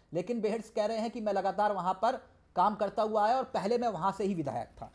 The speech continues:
और ऐसे में वहाँ से हरीश पेनेरू हैं प्रदेश महामंत्री कांग्रेस के, उन्होंने बगावत का बिगुल उठा दिया।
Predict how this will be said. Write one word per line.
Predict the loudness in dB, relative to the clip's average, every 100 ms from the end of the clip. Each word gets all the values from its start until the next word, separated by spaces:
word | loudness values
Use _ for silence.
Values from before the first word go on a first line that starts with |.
| -20 -4
और | 0 4
ऐसे | 4 4 2
में | 2 0 -2 -16 -20 _ -20 -20 -20 -10
वहाँ | -2 2 2
से | 6 6 4
हरीश | 0 2 2 0 -6 -20 -20 -20 -20 -20 -20 -6
पेनेरू | 4 6 6 2
हैं | -2 -8 -16 -20 -18 -8
प्रदेश | 4 6 6
महामंत्री | 4 2 0 -4
कांग्रेस | -4 -4 -6 -14
के, | -10
उन्होंने | -4 -4 0 -2 -2 -8 -20 _ _ _ _
बगावत | 2 6 8 6
का | 6
बिगुल | 4 2 0
उठा | -4 -12
दिया। | -14 -14